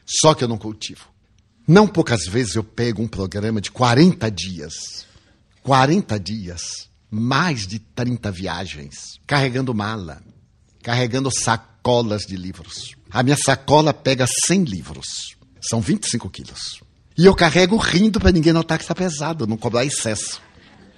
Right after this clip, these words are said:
Nas viagens ao exterior, que tem que pagar vinte quilos, eu sempre tenho trinta, quarenta de excesso.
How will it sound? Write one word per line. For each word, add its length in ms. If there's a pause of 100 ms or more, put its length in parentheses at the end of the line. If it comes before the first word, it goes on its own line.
(400)
Nas 220
viagens 300
ao 60
exterior, 440
que 80
tem 100
que 80
pagar 280
vinte 340
quilos, 340
eu 60
sempre 260
tenho 180
trinta, 380
quarenta 460
de 220
excesso. 560